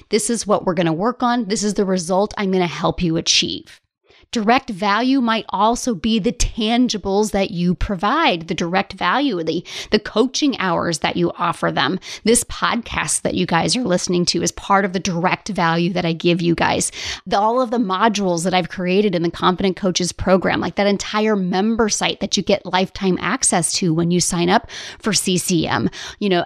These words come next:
all of the trainings that I've ever done, the workbooks that I provide for you, that's also direct, tangible value. It's, that's that exchange,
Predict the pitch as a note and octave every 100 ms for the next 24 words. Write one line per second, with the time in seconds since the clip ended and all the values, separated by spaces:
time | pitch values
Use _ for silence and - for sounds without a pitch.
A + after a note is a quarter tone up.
0 | - A3 G#3+ B3 - G#3+ A#3+ C#4 B3 A3+
1 | G3+ E3+ E3 F3+ E3+ F3 E3 E3+ F3 F#3
2 | G#3 F#3 A3 - - A3 - F#3+ E3+ -
3 | G3 E3+ F3 - - G#2+ - - - A3
4 | - - G#3+ A#3+ A#3+ F#3+ G3 F3 F#3+ G3+
5 | - - - - G3 G3+ G#3 G3+ F3+ F#3+
6 | F3 E3 E3 F3+ E3 - E3+ - - G#3
7 | G#3 - G3+ G3 - - -